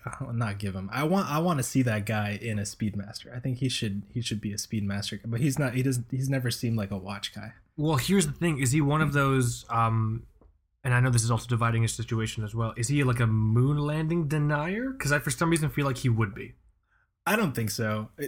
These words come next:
Speaker 1: I, I really don't think he is.
Speaker 2: Okay, let's get
Speaker 1: Um,
Speaker 2: us, let's get a fucking Speedmaster on that guy, dude.
Speaker 1: Yeah, yeah. Hey, Tom. <laughs>
Speaker 2: Hey, Tom.
Speaker 1: I've been listening. I've been listening to a, a lot of Blink one eighty-two 'cause it, it's also,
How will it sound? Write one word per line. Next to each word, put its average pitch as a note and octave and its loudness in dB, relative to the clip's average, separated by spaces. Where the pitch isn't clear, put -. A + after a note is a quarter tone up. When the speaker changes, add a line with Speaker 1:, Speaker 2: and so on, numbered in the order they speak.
Speaker 1:
I, D3 -6
I C#3+ -2
really D3 2
don't A#2 2
think A2+ -2
he G#2+ -2
is. G#2 -4
Speaker 2:
Okay, C#3 0
let's - 4
get A2+ 2
Speaker 1:
Um, E3+ 4
Speaker 2:
us, - 0
let's C#3 0
get E3 -2
a - -2
fucking F3+ -4
Speedmaster - -8
on A#2+ -14
that A#2 -18
guy, - -20
dude. D#3+ -12
Speaker 1:
Yeah, G#2 -8
yeah. G2 -10
Hey, C3+ -4
Tom. G2+ -8
<laughs> B2+ 0
Speaker 2:
Hey, D3+ 4
Tom. B2 4
Speaker 1:
I've D#3+ 4
been F3 6
listening. F3 6
I've D#3+ 2
been F3+ 4
listening F3 2
to E3 2
a, B2 0
a - -
lot A#2+ 2
of G#2 -4
Blink G#2+ -2
one A2 -2
eighty-two G2 -4
'cause G#2 -6
it, A2 -6
it's A#2+ -2
also, A#2+ 0